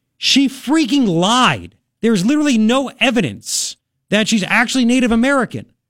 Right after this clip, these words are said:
And she checked the box at Harvard and two other universities to get jobs and get in. And that's not the outrage. And John McCain upset about this. Hey, John, how about the millions of dollars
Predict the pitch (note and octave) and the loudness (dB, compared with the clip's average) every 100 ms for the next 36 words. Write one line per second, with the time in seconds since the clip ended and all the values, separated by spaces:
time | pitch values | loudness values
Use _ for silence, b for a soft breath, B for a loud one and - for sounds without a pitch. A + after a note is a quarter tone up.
0 | _ F#3 G3+ A#3 - D4 A#3+ C4+ G3+ C4+ | _ -2 0 0 0 -2 0 -2 0 0
1 | A#3 - - - - _ - G3+ D#3+ C4 | -2 -4 -8 -8 -14 _ -2 0 2 0
2 | D4 C#4+ C#4 G#3+ - D4 C4+ C4+ B3 C#4+ | 0 0 0 0 0 0 2 0 0 0
3 | C4 A3 F3 G3+ G#3+ E3 A3+ C4 C#4 A3 | 0 -2 -2 0 0 0 0 2 0 0
4 | A#3+ A#3 C4+ D4 G3 A2 - _ _ _ | 0 2 2 2 0 -4 -10 _ _ _
5 | _ _ _ _ _ _ _ _ _ _ | _ _ _ _ _ _ _ _ _ _
6 | _ _ _ _ _ - A#3+ D4 C#4 D4 | _ _ _ _ _ 0 2 2 0 0
7 | B3+ C#4 C#4+ A#3+ F3+ D#3 G#3 C#4 C4+ C4+ | 2 0 2 0 0 0 0 0 0 0
8 | C4+ - C#4 B3+ F#3+ F3+ b b - C#4 | 0 0 0 0 0 -4 b b 0 0
9 | F3+ C#4 C#4 A3 A3+ C4+ C4 A3+ A3+ C4 | 2 2 2 2 2 0 0 0 2 2
10 | C4+ A#3 F#3+ A3 A#3+ G3 C3+ - | 2 0 -2 0 0 -2 -4 -8